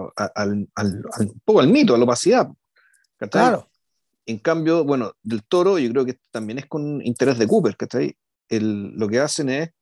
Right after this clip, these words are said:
Speaker 1: tratar de descifrar eso.
Speaker 2: Sí.
Speaker 1: Darle un poco de sentido, ¿cachai?
Speaker 2: La, la película empieza, la película de Del Toro empieza con Cooper enterrando a una persona, eh, o sea, saca-, sacándola de la cama,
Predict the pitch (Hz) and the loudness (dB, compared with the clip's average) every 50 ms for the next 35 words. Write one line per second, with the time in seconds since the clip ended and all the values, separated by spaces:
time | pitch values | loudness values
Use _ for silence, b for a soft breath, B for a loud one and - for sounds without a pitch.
0 | _ _ _ _ _ _ _ _ _ _ _ 131 120 117 156 220 226 220 226 220 | _ _ _ _ _ _ _ _ _ _ _ -4 -2 -2 -2 -2 -4 -6 -6 -6
1 | 208 180 165 - - 117 - _ 147 127 110 - _ _ _ _ _ 87 87 - | -6 -6 -8 -10 -12 -16 -12 _ -8 -8 -8 -10 _ _ _ _ _ -14 -14 -14
2 | - - - _ _ _ _ _ _ _ _ _ _ _ _ _ _ _ _ _ | -16 -16 -20 _ _ _ _ _ _ _ _ _ _ _ _ _ _ _ _ _
3 | _ _ _ _ _ _ _ - 160 165 170 170 175 156 - _ - 185 170 170 | _ _ _ _ _ _ _ 0 2 2 2 2 -2 -4 -6 _ -4 -2 -2 0
4 | 165 160 147 - 156 135 123 _ _ - 113 98 80 - _ _ _ - 107 - | 0 -2 -2 -4 -8 -10 -12 _ _ -8 -6 -6 -8 -10 _ _ _ -14 -10 -4
5 | - 120 139 - - 170 180 - _ _ _ _ - 180 165 175 190 269 277 311 | -2 -2 0 0 0 -2 -2 -2 _ _ _ _ -2 2 2 2 2 2 2 2
6 | 269 214 165 - - 214 247 - - 220 214 190 170 143 151 170 226 220 254 233 | 0 0 -2 -2 -2 -2 -2 -2 -2 -8 -6 -6 -6 -6 -6 -6 -6 -6 -4 -4
7 | 226 226 208 196 175 151 _ 202 214 214 190 190 - - 202 202 196 - 220 233 | -4 -4 -4 -6 -6 -8 _ -6 -6 -6 -6 -8 -6 -6 -6 -6 -4 -8 -10 -10
8 | 202 190 185 175 175 - _ 196 214 202 190 196 220 220 - _ _ _ _ _ | -8 -8 -10 -10 -10 -10 _ -10 -8 -6 -4 -6 -6 -8 -12 _ _ _ _ _
9 | _ _ _ _ _ - 190 165 - _ 180 160 156 180 220 240 240 247 240 240 | _ _ _ _ _ -8 -8 -8 -6 _ -4 -2 -2 -2 -2 -2 -2 -4 -4 -4
10 | 220 196 196 - - - 247 220 190 202 214 - _ _ _ _ _ _ _ _ | -4 -6 -8 -8 -8 -8 -6 -6 -6 -6 -8 -12 _ _ _ _ _ _ _ _
11 | _ _ _ _ _ _ _ - 180 160 156 156 151 151 151 151 151 151 147 143 | _ _ _ _ _ _ _ -10 -8 -6 -6 -6 -6 -6 -6 -6 -8 -8 -8 -8
12 | 143 143 139 143 139 135 127 _ _ _ - 170 147 - - 156 156 170 196 - | -8 -8 -10 -10 -12 -14 -18 _ _ _ -8 -8 -8 -6 -8 -8 -4 -4 -6 -4
13 | - 185 160 208 220 226 226 220 208 202 196 180 170 175 214 220 226 233 233 226 | -6 -6 -6 -6 -6 -4 -4 -4 -4 -4 -4 -4 -4 -6 -6 -6 -6 -8 -10 -12